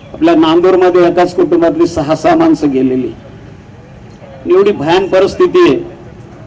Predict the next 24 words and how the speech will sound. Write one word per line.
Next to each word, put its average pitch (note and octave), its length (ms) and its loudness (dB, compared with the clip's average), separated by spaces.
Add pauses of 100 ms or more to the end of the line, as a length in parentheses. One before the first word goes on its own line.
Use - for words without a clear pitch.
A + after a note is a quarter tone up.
(720)
की F4 120 -2
भाऊ E4+ 260 0
भावाच्या E4+ 500 2
मौतीला F4 440 4
उपस्थित E4+ 400 2
राहत D#4+ 260 2
नाही, E4 220 2 (720)
मुलगा E3+ 360 4
बापाच्या F4 460 2
मौतीला D#4+ 420 2
उपस्थित C#3+ 420 -2
राहत C#3 260 0
नाही, C3+ 220 0 (1400)
बहीण F#3+ 220 0
भावाच्या D#3+ 400 2
मौतीला D#3 400 4
उपस्थित C#3+ 400 0
राहत C3+ 220 0
नाही. B2+ 200 0 (200)
एवढ्या F#3 280 2
भयान E3+ 380 0
परिस्थितीमध्ये E3+ 800 2
आपले E3 280 2
नेते D#3+ 440 4